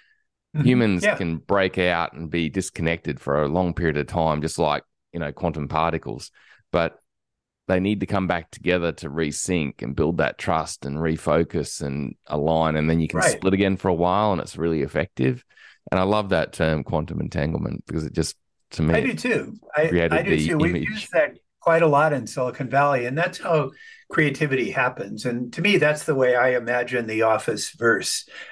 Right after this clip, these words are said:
Speaker 1: Um, we didn't use the word metaverse because it's been, there's attempts in Silicon Valley now to try to commercialize it and even brand it. I didn't, I don't think that's gonna work. Uh, and there's,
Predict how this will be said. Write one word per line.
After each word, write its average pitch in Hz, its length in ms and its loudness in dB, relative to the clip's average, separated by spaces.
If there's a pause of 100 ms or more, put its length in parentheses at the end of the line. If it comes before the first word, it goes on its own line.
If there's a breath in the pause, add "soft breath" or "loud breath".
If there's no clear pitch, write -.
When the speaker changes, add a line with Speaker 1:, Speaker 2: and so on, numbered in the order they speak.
Speaker 1:
Um, 120 420 2
we 156 160 4
didn't 196 200 2
use 139 220 2
the 131 100 -2
word 117 320 0 (200)
metaverse 113 580 0
because 120 380 -4
it's - 180 -2
been, 127 380 0 (200 loud breath)
there's 139 200 4
attempts 143 500 -2
in 113 160 -6
Silicon 117 400 0
Valley 117 300 4
now 117 180 2
to 107 140 -4
try 123 240 2
to 110 220 0
commercialize 120 880 2
it 113 120 0
and 110 160 -2
even 113 320 0
brand 117 380 4
it. 107 160 -2
I 123 220 2
didn't, 123 160 -6 (260 loud breath)
I 143 60 4
don't 147 120 6
think 127 160 0
that's 123 220 0
gonna 110 220 -2
work. 117 340 4 (260 loud breath)
Uh, 131 220 4
and 143 200 2
there's, 135 260 0